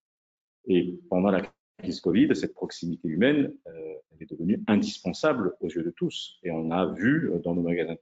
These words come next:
proximité des gens qui venaient dans le magasin, même s'ils n'avaient rien à y acheter, simplement pour avoir le contact avec quelqu'un. Cette relation, euh, euh, interpersonnelle, cette relation humaine, cette relation sociale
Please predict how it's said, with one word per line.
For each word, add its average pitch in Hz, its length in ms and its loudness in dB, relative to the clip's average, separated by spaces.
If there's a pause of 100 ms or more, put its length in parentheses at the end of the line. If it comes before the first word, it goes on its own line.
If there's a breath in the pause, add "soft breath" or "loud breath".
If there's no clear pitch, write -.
proximité 80 460 -2
des - 100 2
gens 110 180 2
qui - 260 -14
venaient 98 300 4
dans 80 120 -2
le 78 60 -4
magasin, 78 460 0 (840)
même 95 260 4
s'ils 85 600 0
n'avaient 85 300 0
rien 90 300 0
à 80 60 2
y 78 100 -2
acheter, - 440 -2 (320)
simplement 98 520 2
pour 87 160 -2
avoir 82 160 2
le 80 140 0
contact 92 580 -2
avec 73 220 -6
quelqu'un. - 440 -4 (380)
Cette - 280 -4
relation, 98 720 2
euh, 78 880 -2 (140)
euh, 78 180 -12 (100)
interpersonnelle, 92 760 0
cette - 180 -4
relation 80 540 -4
humaine, 95 320 4
cette - 180 -6
relation - 420 -4 (200)
sociale 104 800 0